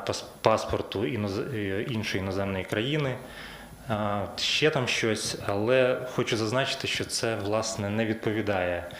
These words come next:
а, дійсності. Е, про це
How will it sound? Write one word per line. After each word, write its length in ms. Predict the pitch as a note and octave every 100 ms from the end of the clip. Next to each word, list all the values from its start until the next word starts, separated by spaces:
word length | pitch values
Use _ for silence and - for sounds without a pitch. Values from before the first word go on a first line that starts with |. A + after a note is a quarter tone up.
| - - - -
а, 200 | G2+ F#2+
дійсності. 840 | F#2 F#2+ C#3+ - B2 - - G#2+ G2 - - - - - - A2+
Е, 140 | G2+ -
про 100 | G#2+
це 420 | - C3+ C3+